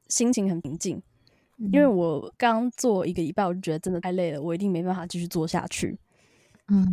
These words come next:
Speaker 1: 所以我就觉得说，哦，刚好开除也是一个顺水推舟的让我离开这边吧。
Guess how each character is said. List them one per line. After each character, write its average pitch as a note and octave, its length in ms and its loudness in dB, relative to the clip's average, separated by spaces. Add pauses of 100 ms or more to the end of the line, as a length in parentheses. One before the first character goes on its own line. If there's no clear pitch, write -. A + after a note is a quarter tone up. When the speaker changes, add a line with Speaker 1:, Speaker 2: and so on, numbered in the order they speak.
(120)
Speaker 1:
所 G3+ 220 4
以 G#3+ 160 6
我 G3 140 4
就 A#3+ 120 -8
觉 G#3 120 2
得 F3+ 100 0
说， G#3 100 0
哦， A3 220 4
刚 G#3+ 180 0
好 F#3+ 360 -2
开 G3+ 260 0
除 E3+ 340 0
也 E3+ 140 4
是 A#3 160 0
一 A3+ 80 2
个 G#3 260 2
顺 A3 320 6
水 F3+ 340 0 (280)
推 G#3 220 10
舟 G3+ 200 4
的 F#3+ 140 4
让 F3+ 160 4
我 D#3+ 80 4
离 D#3 140 0
开 E3 180 0
这 E3+ 200 2
边 F#2 280 0
吧。 - 140 -8